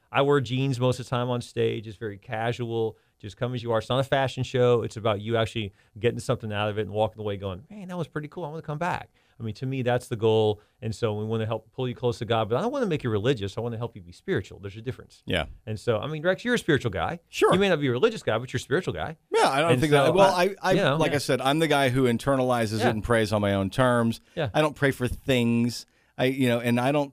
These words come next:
Speaker 1: Yeah.
Speaker 2: pray when something's wrong. I sort of pray and I'm thankful when things are right.
Speaker 1: Sure, sure. Well, I think a great prayer to pray is real simple. I, and, and I, you know, it's really, it's, I don't even have to teach it to you. You already know it. It's
Speaker 2: Okay.
Speaker 1: something like this. "Oh, God, please help me. Oh, my gosh.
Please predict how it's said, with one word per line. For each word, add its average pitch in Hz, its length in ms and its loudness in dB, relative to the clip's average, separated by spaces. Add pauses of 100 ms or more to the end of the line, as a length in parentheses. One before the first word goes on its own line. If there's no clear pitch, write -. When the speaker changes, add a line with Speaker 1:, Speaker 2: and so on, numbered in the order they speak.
Speaker 1:
Yeah. 175 140 -2
Speaker 2:
pray 135 340 2
when 117 220 0
something's 110 960 -2
wrong. 107 880 2 (320)
I 139 60 -4
sort 240 260 4
of - 100 -6
pray 131 360 2
and 127 100 2
I'm 117 120 2
thankful 131 420 0
when 107 120 0
things 113 280 0
are 92 80 -4
right. 107 560 -2
Speaker 1:
Sure, 117 380 0
sure. - 260 -2
Well, 143 160 2
I 165 120 6
think 208 200 2
a 151 80 6
great 135 200 2
prayer 143 180 2
to 127 60 -4
pray 139 220 2
is 113 120 -2
real 127 120 0
simple. 120 320 -4
I, 101 140 2
and, 107 220 -10
and 107 280 -12
I, 104 100 -10 (280)
you 110 120 -14
know, 101 80 -18
it's 113 140 -16
really, 123 220 -4 (300)
it's, - 180 -8 (300)
I 147 100 -2
don't 165 120 0
even 156 160 0
have 143 100 -2
to 123 80 -8
teach 139 200 -6
it 120 80 -18
to 113 80 -12
you. 101 60 -10
You 110 40 0
already 110 160 -2
know 107 160 0
it. 92 100 -6
It's 98 120 -8
Speaker 2:
Okay. 117 100 0
Speaker 1:
something 104 160 0
like 107 160 -4
this. 101 340 -2
"Oh, 107 200 -12
God, 92 300 -12
please 90 200 -16
help 85 240 -18
me. 98 100 -20 (680)
Oh, 110 100 -2
my 107 120 0
gosh. 92 400 -6